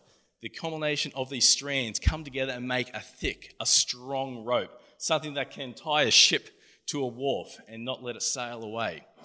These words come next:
And just like the rope maker slowly adds these strands to the rope,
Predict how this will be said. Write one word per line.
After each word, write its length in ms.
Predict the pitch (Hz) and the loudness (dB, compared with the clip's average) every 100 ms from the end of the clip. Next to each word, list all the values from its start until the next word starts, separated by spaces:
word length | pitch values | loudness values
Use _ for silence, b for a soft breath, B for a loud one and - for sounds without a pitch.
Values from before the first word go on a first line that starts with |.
| B B B | B B B
And 140 | 135 131 | -4 4
just 420 | 196 208 - - | 6 6 2 -2
like 400 | 151 156 151 - | 0 2 2 0
the 80 | 131 | 0
rope 260 | 143 147 | 2 2
maker 540 | 147 139 135 135 131 117 | 0 -2 0 2 2 4
slowly 720 | - 147 151 151 151 147 - | 2 4 4 4 4 2 0
adds 420 | 135 139 113 - | -4 -4 -4 -4
these 200 | 135 117 | -2 0
strands 760 | - 127 131 127 123 117 110 - - | 0 -2 -4 -2 -4 -6 -6 -8 -10
to 100 | 127 | -12
the 140 | 110 | -6
rope, 320 | 120 117 90 | 2 2 0